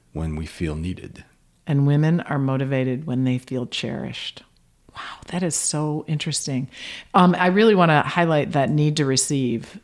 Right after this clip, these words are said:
Speaker 2: uh, emotionally. I think sometimes as women, we don't really know what men need.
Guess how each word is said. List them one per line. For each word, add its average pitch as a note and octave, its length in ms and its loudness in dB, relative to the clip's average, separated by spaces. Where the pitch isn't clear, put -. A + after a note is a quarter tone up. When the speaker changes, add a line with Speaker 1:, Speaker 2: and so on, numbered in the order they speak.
Speaker 2:
uh, C3+ 240 -2
emotionally. D3 840 2
I D3 60 4
think E3+ 240 4
sometimes F#3 360 4
as D3 160 2
women, D3 380 4
we D3+ 120 4
don't D3+ 220 0
really D3 300 2
know C3+ 240 2
what C#3 240 0
men C3 440 2
need. C#3+ 500 2